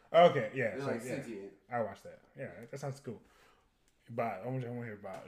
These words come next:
Speaker 1: before I get on mine because, because I feel like you. <laughs>
Speaker 2: Yeah, this
Speaker 1: 'cause
Speaker 2: going, this going left. I got a lot of different
Speaker 1: 'cause he's,
Speaker 2: things.
Speaker 1: he's a lot, he's a lot more nostalgic than you, so he's, I feel like a lot of his is like, I fucks with this 'cause blah, blah, blah, I fucks
Speaker 2: Oh
Speaker 1: with
Speaker 2: no,
Speaker 1: this.
Speaker 2: I got merits and
Speaker 1: Yes,
Speaker 2: things behind
Speaker 1: exactly.
Speaker 2: this
Speaker 1: So, <laughs>
Speaker 2: shit.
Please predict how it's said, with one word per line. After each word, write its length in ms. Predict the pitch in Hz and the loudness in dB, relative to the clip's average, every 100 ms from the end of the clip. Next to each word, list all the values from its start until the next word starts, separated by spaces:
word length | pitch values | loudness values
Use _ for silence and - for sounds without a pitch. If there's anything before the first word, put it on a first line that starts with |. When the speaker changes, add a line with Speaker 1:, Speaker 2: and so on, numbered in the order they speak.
| - | -8
Speaker 1:
before 260 | 139 147 165 | -6 2 4
I 80 | 160 | 4
get 160 | 165 | 4
on 160 | 165 151 | 4 4
mine 240 | 160 156 | 4 4
because, 260 | 147 156 147 | 4 4 4
because 260 | 147 165 165 | 0 0 4
I 100 | 180 | 4
feel 180 | 214 233 | 6 6
like 260 | 190 165 156 | 8 4 2
you. 300 | 185 196 - | 4 4 2
<laughs> 60 | - | 2
Speaker 2:
Yeah, 760 | - 160 151 143 170 190 226 | 4 4 0 -4 -6 -4 0
this 40 | 196 190 | 6 8
Speaker 1:
'cause 80 | 185 | 8
Speaker 2:
going, 100 | 165 | 2
this 140 | 135 - | 0 0
going 260 | 147 143 | 0 0
left. 260 | 135 - - - | 0 -2 -6 -14
I 100 | 165 | -8
got 140 | 156 143 | -2 -2
a 20 | |
lot 140 | 139 135 | -2 -8
of 60 | |
different 100 | - | 2
Speaker 1:
'cause 140 | 214 214 | 4 6
he's, 180 | 262 254 | 6 6
Speaker 2:
things. 80 | 214 | 6
Speaker 1:
he's 220 | 220 233 | 8 8
a 40 | |
lot, 160 | 214 208 | 8 8
he's 140 | 208 | 8
a 40 | 208 | 6
lot 180 | 196 185 | 6 6
more 120 | 185 | 4
nostalgic 600 | 143 135 143 147 135 117 | 2 2 4 4 4 -2
than 160 | 120 113 | -2 -2
you, 140 | 113 | -2
so 180 | 123 123 | 0 0
he's, 180 | 156 139 | 0 0
I 100 | 135 | 0
feel 160 | 151 | 4
like 100 | 131 | 4
a 60 | 127 | 4
lot 240 | 127 131 | 4 4
of 60 | 127 | 4
his 280 | 139 139 123 | 6 6 4
is 180 | 123 120 | -2 0
like, 340 | 120 117 113 - - - - | 2 2 0 -10 -20 -14 -2
I 100 | 110 | 0
fucks 280 | - 135 127 | 2 0 0
with 100 | 113 | -6
this 160 | 117 - | -6 -4
'cause 160 | 123 | -4
blah, 140 | 113 120 | -2 -4
blah, 100 | 117 | -2
blah, 100 | 110 | -2
I 40 | |
fucks 40 | 143 | 2
Speaker 2:
Oh 100 | 165 | 2
Speaker 1:
with 100 | 151 | 4
Speaker 2:
no, 60 | 135 | 2
Speaker 1:
this. 80 | - | 2
Speaker 2:
I 80 | 160 | 2
got 340 | 143 117 120 | 2 0 -4
merits 540 | 127 143 131 113 - 120 | -4 -2 -2 -4 -8 -10
and 120 | 113 | -2
Speaker 1:
Yes, 400 | 143 165 135 127 | 6 8 8 6
Speaker 2:
things 260 | 143 139 127 | -2 0 4
behind 260 | 143 127 | 4 4
Speaker 1:
exactly. 600 | 139 139 143 - - 196 | 2 6 6 6 8 8
Speaker 2:
this 120 | 180 | 10
Speaker 1:
So, 260 | 190 180 165 | 8 8 6
<laughs> 100 | 170 | 6
Speaker 2:
shit. 220 | 156 143 | 2 2